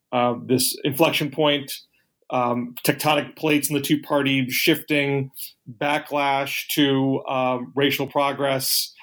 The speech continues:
Um, it's, it's not too hard to see possible parallels between sixty-eight and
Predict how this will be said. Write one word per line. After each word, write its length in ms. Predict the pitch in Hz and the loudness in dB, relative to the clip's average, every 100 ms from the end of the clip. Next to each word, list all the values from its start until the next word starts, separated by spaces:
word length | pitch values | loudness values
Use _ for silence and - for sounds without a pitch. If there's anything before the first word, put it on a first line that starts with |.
| - _ - | -20 _ -6
Um, 540 | 131 127 127 123 127 - | -2 0 0 -2 -6 -2
it's, 220 | 139 - | -2 0
it's 200 | 160 139 | -2 0
not 200 | 180 170 | 0 0
too 180 | - 170 | 0 0
hard 400 | 151 170 165 143 | 0 0 0 -2
to 100 | 147 | -4
see 680 | 139 175 170 151 143 147 139 _ _ | -2 0 2 2 0 -4 -8 _ _
possible 340 | 156 147 143 139 | 0 0 0 -4
parallels 480 | 147 151 151 147 123 | -4 -2 0 0 -4
between 480 | 127 - 143 139 | -8 -2 0 0
sixty-eight 680 | 131 151 147 151 135 147 143 | 0 -2 -4 -2 0 0 0
and 360 | 139 131 131 | -2 0 0